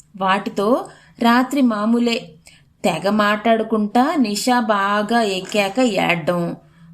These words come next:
ఒకళ్ళ ఒళ్ళో ఒకళ్ళు పడుకొని ఏడుస్తా ఓదార్చుకోవడం మొదలెట్టారు. మర్నాడు పిట్లకొండ, కచ్చులూరు దాటుకుంటా వెళ్తుంటే గట్టుకి ఎడం పక్కనున్న టేకూరు,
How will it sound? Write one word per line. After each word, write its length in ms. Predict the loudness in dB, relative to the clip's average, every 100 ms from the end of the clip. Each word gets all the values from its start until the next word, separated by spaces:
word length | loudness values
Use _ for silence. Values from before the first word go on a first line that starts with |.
| 2
ఒకళ్ళ 420 | 4 2 0 0
ఒళ్ళో 420 | 2 2 2 2
ఒకళ్ళు 420 | 0 0 0 0
పడుకొని 560 | 0 0 2 2 2 2
ఏడుస్తా 720 | 0 2 0 -2 -4 0 2
ఓదార్చుకోవడం 880 | 2 0 2 0 -2 -4 -2 0 0
మొదలెట్టారు. 640 | -2 -2 -6 -6 -8 -8 -14 -20 _ _ -20 _ _ _ -6
మర్నాడు 760 | -2 0 2 2 2 2 0 -4 -6 -6
పిట్లకొండ, 640 | -4 0 0 2 0 0 0 -2 -8 -6
కచ్చులూరు 640 | -4 -2 0 2 2 0 -2
దాటుకుంటా 760 | 0 -2 -2 -2 -2 0 0 0
వెళ్తుంటే 760 | 0 -4 -8 -2 0 0 -8 -20 -20 _ -2 0
గట్టుకి 460 | 0 -2 -2 2
ఎడం 320 | 2 2 0
పక్కనున్న 640 | 0 0 0 2 2 2 -2
టేకూరు, 1040 | -6 -4 -2 0 0 2 2 -2 -4 -12